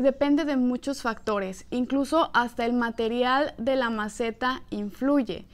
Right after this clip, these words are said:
Entonces, por eso es importante que nosotros aprendamos a observar nuestras plantas,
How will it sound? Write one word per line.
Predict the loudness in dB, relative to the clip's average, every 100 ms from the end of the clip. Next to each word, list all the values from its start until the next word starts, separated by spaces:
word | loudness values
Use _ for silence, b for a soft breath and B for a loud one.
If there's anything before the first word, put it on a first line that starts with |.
| B
Entonces, | B -4 -2 0
por | 2
eso | 2 2
es | 0
importante | 0 -2 -4 -6 -4 -4
que | -2
nosotros | -4 -4 -6 -4 -2 -2
aprendamos | -4 -6 -4 -4 -4 -4 -4 -6 -8 -2
a | -2
observar | -2 -6 -6 -4 -6
nuestras | -6 -8 -8 -8 -6
plantas, | -2 0 0 -2 -10 -12